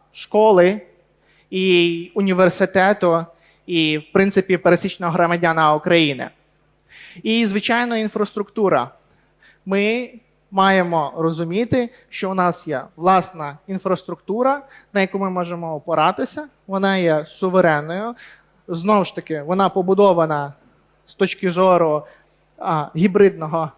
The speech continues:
підходу, де ми комбінуємо, так: локальні потужності і, а, потужності, м,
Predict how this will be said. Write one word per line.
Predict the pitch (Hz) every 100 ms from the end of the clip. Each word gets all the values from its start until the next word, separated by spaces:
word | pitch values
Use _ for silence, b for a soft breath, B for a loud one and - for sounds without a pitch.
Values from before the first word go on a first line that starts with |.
| -
підходу, | 190 - 226 226 202
де | 196
ми | 185 180 160 -
комбінуємо, | 190 190 202 196 180 160 156
так: | 147 170 196 180
локальні | 185 180 233 208 196 185
потужності | 185 175 180 156 151 - 156 143 b b b b -
і, | 196 190 170 156 170 214 -
а, | 160 147 135 - -
потужності, | 185 214 208 180 180 - 180 160 151 143 _ _ _ _ 208 190
м, | 170 156 156